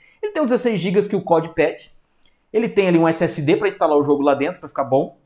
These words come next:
E ele tem ali um i cinco que, né, vai, vai rodar, vai rodar, né? Então, assim, ele só precisa comprar uma dezesseis cinquenta no mínimo, porque o cod, pelo menos o cod, lembra que eu citei o exemplo do F cinco que fica cem por cento i cinco?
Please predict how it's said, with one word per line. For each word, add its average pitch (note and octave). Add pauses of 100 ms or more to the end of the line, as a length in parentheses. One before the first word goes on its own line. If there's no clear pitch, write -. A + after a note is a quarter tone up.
(360)
E -
ele C4+
tem A#3+
ali A3+
um B3+
i -
cinco D4+
que, D#4+
né, D4
vai, A3+
vai B3+
rodar, B3
vai C#3+
rodar, D#3+
né? D3+
Então, F3
assim, A#3
ele B3+
só -
precisa C4+
comprar F#3+
uma E3
dezesseis D3
cinquenta F3
no E3
mínimo, F3+
porque D#3+
o G#3+
cod, F#3
pelo F3+
menos E3
o D#3
cod, D3+ (580)
lembra G#3
que C#3
eu D3+
citei D#3+
o D3+
exemplo C#3
do C3
F -
cinco F3+
que F3+
fica -
cem C#3
por C3
cento C#3
i C3+
cinco? F#3